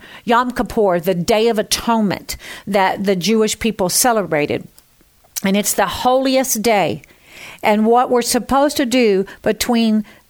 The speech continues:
the Feast of, of, uh, Trumpets on Saturday all the way up,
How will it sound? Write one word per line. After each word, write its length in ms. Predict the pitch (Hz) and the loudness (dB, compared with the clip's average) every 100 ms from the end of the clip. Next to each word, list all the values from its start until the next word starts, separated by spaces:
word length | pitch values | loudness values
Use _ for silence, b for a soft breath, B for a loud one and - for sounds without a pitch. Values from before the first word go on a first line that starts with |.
| - | -6
the 240 | 208 202 190 | 0 2 0
Feast 400 | - 254 240 269 | -2 -2 0 -2
of, 240 | - - | -4 -4
of, 380 | 208 196 185 185 | 0 2 0 -2
uh, 480 | 202 196 180 170 - - | 0 2 2 2 -2 -6
Trumpets 560 | - 269 233 190 - - | -4 -2 0 -2 0 0
on 240 | 190 190 | 0 0
Saturday 680 | - 254 240 208 185 180 175 B B | 2 2 2 2 2 0 -2 B B
all 260 | 214 226 247 | 2 2 4
the 160 | 247 | 2
way 240 | 233 226 - | 4 2 2
up, 280 | 226 214 | 2 0